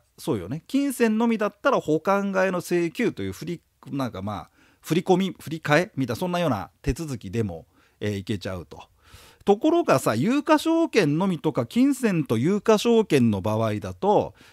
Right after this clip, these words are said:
その有価証券とは言ってますけど、それはそれで財産、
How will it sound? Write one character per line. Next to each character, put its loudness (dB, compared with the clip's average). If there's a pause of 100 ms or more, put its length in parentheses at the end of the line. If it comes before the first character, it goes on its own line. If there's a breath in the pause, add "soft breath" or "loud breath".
そ -2
の 2
有 0
価 2
証 0
券 0
と -2
は 0
言 -6
っ -20
て -6
ま -2
す -18
け -8
ど、 -2 (240 soft breath)
そ 0
れ 0
は 2
そ -4
れ 2
で 0
財 0
産、 -2